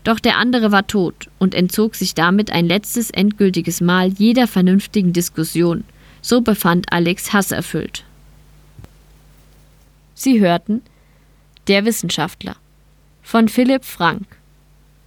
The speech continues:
Gelesen von Verena Wilhelmi. Eine Produktion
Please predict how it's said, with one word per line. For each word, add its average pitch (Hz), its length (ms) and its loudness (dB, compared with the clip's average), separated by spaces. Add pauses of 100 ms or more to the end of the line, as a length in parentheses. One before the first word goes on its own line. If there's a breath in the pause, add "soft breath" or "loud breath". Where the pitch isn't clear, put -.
(800)
Gelesen 220 600 2 (100)
von 190 220 2
Verena 180 400 2
Wilhelmi. 175 540 0 (520)
Eine 175 260 2
Produktion 165 720 -2